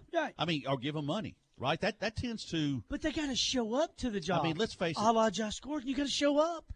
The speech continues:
Speaker 2: Let's face it, Kevo. There's a lot of things, whether it be, you know, ex-wives, ex-husbands, uh, ex-girlfriends, as we're finding out in the N F L. What's, what's the thing that makes them, all these problems go away?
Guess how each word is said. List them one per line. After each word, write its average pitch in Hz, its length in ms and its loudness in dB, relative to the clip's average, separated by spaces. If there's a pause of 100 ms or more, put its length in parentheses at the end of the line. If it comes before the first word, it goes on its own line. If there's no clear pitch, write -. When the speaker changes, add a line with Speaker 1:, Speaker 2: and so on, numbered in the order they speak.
(220)
Speaker 2:
Let's 185 280 -4
face 123 300 -2
it, 80 120 -14
Kevo. 87 440 -6
There's 110 180 -4
a 107 40 -4
lot 135 260 -4
of 160 80 -8
things, 123 240 -6
whether 101 220 -2
it 82 80 -8
be, 85 580 -8
you 98 100 -8
know, 78 240 -8 (420)
ex-wives, 127 840 -2
ex-husbands, 120 840 -6 (500)
uh, 85 460 -6
ex-girlfriends, 135 1160 -4
as 92 160 -6
we're 101 100 -8
finding 113 340 -6
out 113 100 -4
in - 60 -12
the 101 60 -8
N 113 60 -4
F 110 160 -6
L. 120 100 -4
What's, 147 320 -4
what's - 240 -8
the 165 100 -4
thing 156 280 -4
that 107 80 -8
makes 113 240 -6
them, 98 200 -10 (100)
all 123 200 0
these 117 160 -6
problems 98 400 -6
go 98 120 -6
away? 82 340 -8